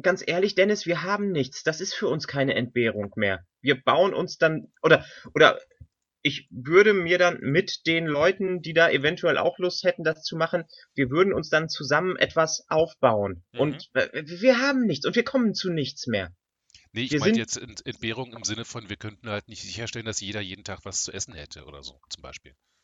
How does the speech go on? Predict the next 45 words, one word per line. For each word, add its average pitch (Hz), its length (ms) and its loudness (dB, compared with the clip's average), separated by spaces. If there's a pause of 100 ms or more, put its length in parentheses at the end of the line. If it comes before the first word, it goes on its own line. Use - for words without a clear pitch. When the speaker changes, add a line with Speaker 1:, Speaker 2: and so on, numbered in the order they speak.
(960)
Speaker 1:
Oh, 95 680 -8
Speaker 2:
Verstehst 101 300 -2
du? - 40 -2
Speaker 1:
ja. 98 200 -4 (440)
Speaker 2:
Das - 120 -4
Speaker 1:
Ja, 98 60 0
Speaker 2:
ist 95 140 -2
halt, 101 120 -4
Speaker 1:
ja, 110 240 2
okay. 117 220 -6
Speaker 2:
das 95 100 2
ist - 80 -4
jetzt 113 160 -6
keine 110 240 -8
von 104 140 -14
den 104 120 -10
schlimmen 117 240 -6
Speaker 1:
S-, 131 80 -2
Speaker 2:
Entbehrungen, 104 420 -4
wo 107 80 -8
ich - 80 -4
Speaker 1:
ge-, - 20 6
Speaker 2:
sage, 143 240 4
so 156 100 4
Speaker 1:
genau, - 20 4
Speaker 2:
kann 117 140 -2
man 123 80 0
Speaker 1:
äh, - 0 -
Speaker 2:
nicht 95 160 -10
leben. 107 300 -12 (500)
Speaker 1:
sagen, 160 360 4
sagen 160 280 4
wir, 160 280 8
äh, 151 200 6
nicht, 160 340 -2
nicht, 165 380 -4
also, 131 420 6
äh, 123 380 4
essensmäßig 185 840 0
nicht 170 240 -2
entbehrend, 170 640 2
sondern 175 300 2
einfach 175 340 2
nur 170 220 -2
zusammengeschrumpft. 151 1160 0